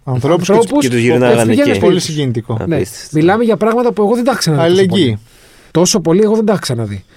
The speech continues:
Speaker 2: Ε, δηλαδή, άνθρωποι που είχαν έρθει από διάφορες χώρες και παίρνανε με αυτόν τον τρόπο. Θέλω να πω, λοιπόν, υπήρχε μεγάλη ευαισθητοποίηση, οπότε καταλαβαίνεις ότι όταν είσαι, αν είσαι και Ουκρανός,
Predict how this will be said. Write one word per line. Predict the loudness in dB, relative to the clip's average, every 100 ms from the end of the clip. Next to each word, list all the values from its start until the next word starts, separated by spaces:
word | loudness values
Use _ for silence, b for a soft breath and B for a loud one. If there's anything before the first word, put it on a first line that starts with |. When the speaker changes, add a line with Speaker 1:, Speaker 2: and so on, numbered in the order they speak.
| b b b
Speaker 2:
Ε, | -4 -2 -2
δηλαδή, | -2 0 0
άνθρωποι | 0 0 -4
που |
είχαν | -4
έρθει | -4 -2
από | -2
διάφορες | -2 -2 -2 -4
χώρες | -4 -4 -4
και | -6
παίρνανε | -4 -4 -4
με | -6
αυτόν | -4 -4
τον |
τρόπο. | -2 -2 -4 B B B
Θέλω | -2 0
να | 2
πω, |
λοιπόν, | 2 0
υπήρχε | -2 -4 0
μεγάλη | 0 2
ευαισθητοποίηση, | 0 -2 -4 -2 -2 -2
οπότε | -2 -4
καταλαβαίνεις | -2 0 0 -2
ότι | -2
όταν | -2 -2
είσαι, | -4 -4 -6 -6
αν | -4 -4 -4
είσαι | -6 -2
και | 0
Ουκρανός, | 0 0 0 0 0 -2 -6